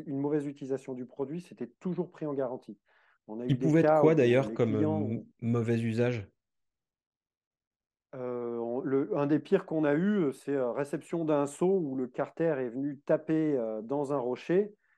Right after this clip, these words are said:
Speaker 1: et, euh, pourtant il y avait un sabot de protection et le rocher est rentré dans le carter. Euh, et on a pris le produit en garantie. Euh,
Speaker 2: Sympa.
Speaker 1: voilà. Euh, un élément, euh, qui, qui peut mettre en défaut une transmission assez facilement,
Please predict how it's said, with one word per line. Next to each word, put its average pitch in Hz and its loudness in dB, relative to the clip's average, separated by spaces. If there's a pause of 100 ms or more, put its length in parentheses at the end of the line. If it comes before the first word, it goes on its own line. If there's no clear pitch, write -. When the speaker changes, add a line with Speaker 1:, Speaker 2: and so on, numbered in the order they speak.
(280)
Speaker 1:
et, 131 0
euh, 117 0
pourtant 160 -4
il 139 0
y 127 0
avait 120 -2
un 113 -6
sabot 151 0
de 151 -4
protection 151 -2
et 131 -4
le 123 -4
rocher 131 -4
est 127 -2
rentré 139 -4
dans 147 -2
le 135 -4
carter. 151 -2 (680)
Euh, 123 -6
et 131 0
on 127 -4
a 127 -2
pris 170 -6
le 156 -4
produit 139 -2
en 139 -2
garantie. 135 -4 (680)
Euh, 120 -2
Speaker 2:
Sympa. 110 -2 (580)
Speaker 1:
voilà. 123 -4 (360)
Euh, 127 -4 (560)
un 160 2
élément, 190 4
euh, 120 -4 (120)
qui, 135 -14
qui - -16
peut 185 2
mettre 175 -2
en 147 -4
défaut 147 -4
une 135 -4
transmission 139 -12
assez 135 -12
facilement, 165 -6